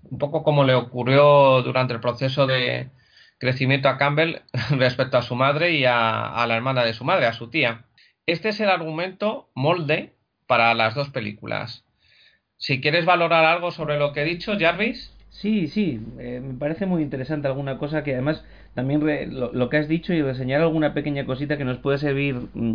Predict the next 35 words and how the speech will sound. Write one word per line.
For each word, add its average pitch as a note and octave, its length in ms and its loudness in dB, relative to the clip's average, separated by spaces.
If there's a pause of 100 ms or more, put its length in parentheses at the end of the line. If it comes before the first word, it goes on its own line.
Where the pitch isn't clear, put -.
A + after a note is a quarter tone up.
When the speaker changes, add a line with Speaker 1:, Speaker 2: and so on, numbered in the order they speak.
Speaker 2:
de A#2 240 4
clave, D#3 460 4 (480)
eh, A2+ 440 2
para A#2+ 160 6
verla D3 260 6
reflejada D3 520 2
en D3 80 2
el B2+ 140 0
resto C#3 340 0
de, A2+ 840 0
de A2+ 160 -4
las A2+ 160 -2
películas A#2+ 1200 2
que A2 80 -4
vamos B2+ 320 0
a G2 60 -2
ver. G2 240 0 (640)
Em, A2 840 0 (1160)
bueno, B2+ 360 2
aquí G#2+ 320 0
es D3 60 0
donde, G#2+ 800 -2
como A2 240 -4
tú G#2+ 100 -6
muy A#2 100 -2
bien B2+ 120 -2
has B2 120 -4
dicho, B2+ 240 -6
se, A#2 280 -6
se A#2+ 160 -8
pergeña C3 540 -2
lo C3+ 160 0
que B2 460 -2
es, A2+ 180 -8
em, G2 600 -4